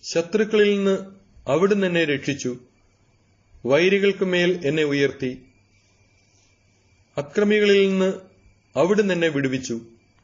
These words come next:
ആകയാൽ കർത്താവേ, ജനതകളുടെ മധ്യേ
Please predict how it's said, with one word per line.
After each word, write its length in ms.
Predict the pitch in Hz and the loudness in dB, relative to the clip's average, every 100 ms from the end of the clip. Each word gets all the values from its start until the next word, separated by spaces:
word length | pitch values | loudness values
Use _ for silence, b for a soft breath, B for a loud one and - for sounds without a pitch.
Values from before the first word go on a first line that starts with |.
| _ _ _ _ _ _ _ _ _ _ _ | _ _ _ _ _ _ _ _ _ _ _
ആകയാൽ 360 | 127 147 160 165 | 0 2 2 0
കർത്താവേ, 760 | 160 143 151 160 160 160 156 - _ _ _ - | -2 -4 0 0 2 -2 -4 -12 _ _ _ -18
ജനതകളുടെ 680 | 110 - 160 180 202 196 190 | -12 -2 0 2 2 2 2
മധ്യേ 600 | 175 147 165 160 160 | 0 0 0 0 -6